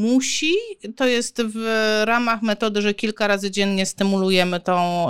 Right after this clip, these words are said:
tego chorego, tą osobę. E, czy to jest opcja? Czyli pytanie numer jeden do Łukasza, czy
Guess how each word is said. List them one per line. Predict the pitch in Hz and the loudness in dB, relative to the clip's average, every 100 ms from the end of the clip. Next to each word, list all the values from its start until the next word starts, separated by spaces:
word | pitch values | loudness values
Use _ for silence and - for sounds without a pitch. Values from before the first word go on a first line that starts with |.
| 156 | 0
tego | 180 175 | -2 -4
chorego, | 165 180 175 202 208 | -4 0 2 2 0
tą | 202 180 | 0 -2
osobę. | 180 190 180 220 320 - - - - - | -2 -2 0 2 0 -6 -20 -20 -12 2
E, | 214 214 | 2 2
czy | - 262 262 269 262 262 262 | 0 0 2 0 0 -2 -2
to | 247 | -2
jest | 247 240 247 - - - - | 0 0 0 -4 -10 -8 2
opcja? | 208 - - 165 139 135 - | 2 2 -6 0 2 0 -4
Czyli | - 247 247 247 - - _ _ 254 | -4 0 2 2 0 -8 _ _ -4
pytanie | 254 247 233 | 0 0 2
numer | 226 220 220 | 0 2 2
jeden | 220 214 208 | 2 0 0
do | 208 | 0
Łukasza, | 202 208 208 - 180 | 0 0 -2 0 -2
czy | - - | -2 -2